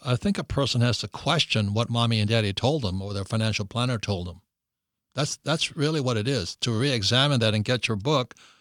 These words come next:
you know, Unbounded Wealth. Because if you don't question what you're saying, you're gonna probably do what you're thinking.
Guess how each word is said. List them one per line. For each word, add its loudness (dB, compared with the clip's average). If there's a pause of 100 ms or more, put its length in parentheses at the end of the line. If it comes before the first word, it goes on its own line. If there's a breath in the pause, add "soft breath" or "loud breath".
(420 soft breath)
you 2
know, 2
Unbounded 2
Wealth. -4 (160)
Because -2
if -4
you 0
don't 0
question 0
what 0
you're -6
saying, 0 (340)
you're -10
gonna -2
probably 0
do -4
what -6
you're -6
thinking. -8